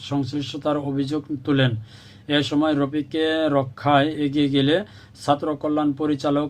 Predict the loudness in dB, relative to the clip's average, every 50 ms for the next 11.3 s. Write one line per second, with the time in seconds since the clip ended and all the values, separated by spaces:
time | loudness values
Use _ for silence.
0 | -6 -8 -6 -4 -2 -4 -2 -2 -2 0 0 0 2 0 0 0 0 0 0 0
1 | 0 0 -2 -2 -2 -2 -2 -2 -2 -4 -4 -2 -2 -2 0 0 2 2 2 2
2 | 0 -2 -10 -20 -20 -20 -20 -20 -18 -4 0 2 4 4 4 2 2 2 2 2
3 | 2 0 0 0 -2 -4 -8 -12 -18 -20 -20 -20 -20 -20 -20 -20 -20 -8 -4 -2
4 | -2 -2 -4 -10 -6 0 2 2 2 2 -2 -6 -8 -14 -20 -20 -20 -20 -20 -20
5 | -20 -20 -20 -20 -20 -20 -16 -8 -2 0 2 2 2 0 0 -2 -4 -2 -2 -2
6 | -2 -4 -4 -6 -4 0 0 2 2 2 0 0 -2 -2 -2 -2 0 0 0 0
7 | -2 -2 -4 -4 -2 0 0 0 -2 -4 -6 -10 -8 -4 -2 0 2 4 4 4
8 | 4 4 2 -2 -8 -8 -8 -6 -2 0 2 2 2 2 2 0 -2 -4 -8 -14
9 | -20 -20 -20 -20 -20 -12 -8 -4 -2 0 2 2 2 2 2 2 0 -2 -4 -8
10 | -10 -6 -2 0 2 4 4 4 2 0 -2 -8 -6 -2 0 2 4 4 6 6
11 | 4 4 2 0 -4 -8